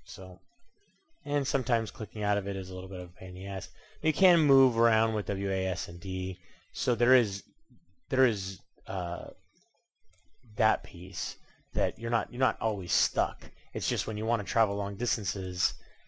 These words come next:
there's no, uh, kinda easy way to do that. Where a lot of games are moving now, uh, to where you can either click on the person's name or you can click on them on the map,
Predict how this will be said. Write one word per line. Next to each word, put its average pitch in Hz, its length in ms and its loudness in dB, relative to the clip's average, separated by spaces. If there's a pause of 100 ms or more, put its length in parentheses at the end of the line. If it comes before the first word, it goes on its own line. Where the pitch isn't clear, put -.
(120)
there's 98 200 -4
no, 101 440 -6 (140)
uh, 87 240 -6
kinda 92 300 -6
easy 98 240 -10
way 92 120 -8
to 87 80 -10
do 95 220 -8
that. 82 300 -6
Where 113 140 0
a 113 40 4
lot 143 160 10
of 139 60 6
games 117 260 2
are 101 80 -4
moving 101 320 -4
now, 104 420 -2 (500)
uh, 90 320 0
to - 200 -10
where 101 160 0
you 95 160 -8
can 98 140 -8
either 95 200 -6
click - 280 -8
on 90 400 -6 (440)
the - 60 -10
person's 95 460 -6
name 151 480 4
or 95 500 -2
you 95 240 -6
can 92 440 -6
click - 260 -10
on 98 140 -4
them 90 200 -6
on 85 120 -8
the 90 60 -8
map, 123 460 2